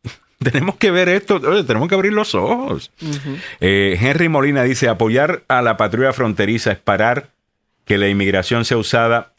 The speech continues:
Speaker 1: por los criminales coyotes. Sería evitar el tráfico humano y muertes." Totalmente de acuerdo.
Speaker 2: Eso. Mira, cómo cambia, ¿no?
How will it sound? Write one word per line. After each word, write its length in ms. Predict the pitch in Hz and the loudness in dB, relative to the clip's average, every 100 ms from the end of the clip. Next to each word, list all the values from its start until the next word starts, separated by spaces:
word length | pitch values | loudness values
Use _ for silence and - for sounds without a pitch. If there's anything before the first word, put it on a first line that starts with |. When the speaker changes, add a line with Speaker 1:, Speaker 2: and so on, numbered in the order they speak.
| - | -6
Speaker 1:
por 120 | 107 95 | -2 -2
los 120 | 87 | -2
criminales 600 | 95 87 90 104 107 - | -2 0 0 0 -2 -2
coyotes. 600 | 90 92 90 - 71 - - - _ | -2 0 -2 -2 -8 -10 -20 -20 _
Sería 240 | - 92 104 | -4 0 2
evitar 300 | 117 95 113 | 0 0 0
el 100 | 110 | 0
tráfico 360 | 104 104 107 98 | 0 -2 -2 -2
humano 360 | 95 120 143 - | 0 0 -2 -2
y 100 | 90 | 0
muertes." 540 | 101 127 120 - - _ _ _ _ - _ - | 0 -2 -4 -14 -14 _ _ _ _ -18 _ -4
Totalmente 480 | 90 139 113 131 143 | 0 0 0 0 0
de 60 | |
acuerdo. 320 | 95 110 160 - | 0 0 -2 -4
Speaker 2:
Eso. 280 | 170 - - - | -10 -14 -20 -14
Mira, 160 | 165 - | -12 -10
cómo 320 | - 190 196 | -8 -8 -6
cambia, 340 | 185 190 139 | -4 -4 -4
¿no? 260 | 139 139 | -4 -6